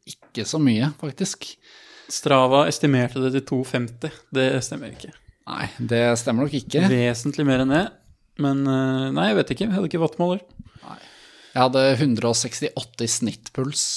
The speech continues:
Speaker 1: i da to førtitre, da.
Speaker 2: Ja, samme her.
Speaker 1: Så det, for meg er det ganske mye,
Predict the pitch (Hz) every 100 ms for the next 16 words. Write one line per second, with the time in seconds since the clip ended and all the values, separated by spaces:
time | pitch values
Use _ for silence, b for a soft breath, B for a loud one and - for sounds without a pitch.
0 | - - 123 123 117 110 113 113 113 _
1 | _ _ - 123 113 113 113 113 117 117
2 | 117 - 160 165 160 185 202 214 _ _
3 | 175 175 B B B 165 151 151 - _
4 | b b b b - 135 131 127 127 123
5 | 123 127 - - - - 127 127 139 123
6 | 123 113 - 120 104 107